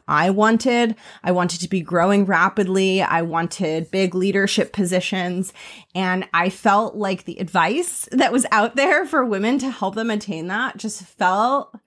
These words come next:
it felt like it was like a time machine from, like, I don't know what decade, maybe the eighties, like, like, or the fifties. I don't know. It felt like it came from a time <laughs> machine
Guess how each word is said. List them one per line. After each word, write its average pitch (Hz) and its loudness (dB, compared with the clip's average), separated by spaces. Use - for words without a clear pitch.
it - 0
felt 233 2
like 311 0
it 302 -2
was 269 2
like 220 0
a 180 0
time 190 0
machine 262 2
from, 208 0
like, 180 0
I - -6
don't 294 -4
know 214 2
what 190 0
decade, 175 0
maybe 160 -4
the 151 -8
eighties, 240 6
like, 247 -4
like, 262 0
or 226 2
the - 0
fifties. 247 0
I 240 4
don't 233 2
know. 190 0
It 247 0
felt 277 4
like 311 -2
it 311 -8
came 226 -2
from 214 -4
a 208 -2
time 190 -2
<laughs> - 2
machine 254 -2